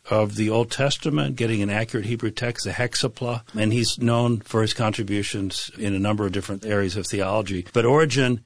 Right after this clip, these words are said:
in his book called Peri Archon, or On First Principles, quite clearly did state that there was a basis for believing that everyone will be saved. And he even went so far as to suggest that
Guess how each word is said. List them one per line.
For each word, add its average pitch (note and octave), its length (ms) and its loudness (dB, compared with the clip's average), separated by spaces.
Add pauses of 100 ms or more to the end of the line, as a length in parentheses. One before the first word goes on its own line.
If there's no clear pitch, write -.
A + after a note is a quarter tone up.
in A2 100 2
his A2+ 220 2
book G#2+ 320 0
called G2+ 280 0
Peri A2 300 2
Archon, G#2 560 2
or F#2+ 100 2
On G2 140 2
First G2+ 300 -2
Principles, G2 600 -4 (120)
quite A#2+ 260 0
clearly A#2+ 360 2
did F#2 440 -2
state G#2+ 360 0
that - 220 -2
there G2 140 0
was F#2 120 -2
a F#2+ 40 -2
basis G2 380 -2
for G#2 160 -2
believing F#2+ 420 0
that F#2 120 0
everyone F#2 420 0
will F2+ 100 0
be F2 140 -6
saved. F#2 420 -2
And F#2 140 0
he A#2+ 180 4
even B2+ 340 4
went A#2+ 180 0
so A#2 120 2
far A#2 160 2
as G#2+ 140 2
to G2+ 80 -4
suggest G2+ 540 0
that G2+ 140 -2